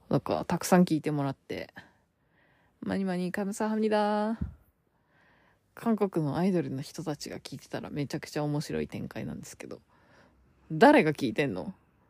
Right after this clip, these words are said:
<laughs> 私の韓国のしてる人、岡部とハワしかいないんだけど。誰？他の人誰？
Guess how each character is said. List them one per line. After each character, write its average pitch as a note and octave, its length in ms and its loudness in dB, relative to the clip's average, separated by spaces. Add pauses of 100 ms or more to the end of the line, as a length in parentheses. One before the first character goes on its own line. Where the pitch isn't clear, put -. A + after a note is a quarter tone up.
(400)
<laughs> - 1400 -2
私 F#3 340 -2
の A#3 340 6
韓 A#3+ 200 0
国 F#3 260 4
の C3 520 -2 (400)
し - 140 -10
て D#3+ 100 2
る D3+ 80 2
人、 C#3 280 0
岡 A#3 380 6
部 E3+ 120 8
と D3 100 0
ハ G#3+ 180 4
ワ E3+ 160 6
し - 100 -6
か - 140 -8
い C#3+ 80 0
な D#3+ 60 4
い D#3 60 4
ん C#3+ 40 2
だ G2+ 100 -2
け - 120 -6
ど。 G#2 140 -6 (1080)
誰？ D#3+ 440 8 (1000)
他 G3 280 6
の A#3+ 80 10
人 - 180 -2
誰？ F#3+ 580 6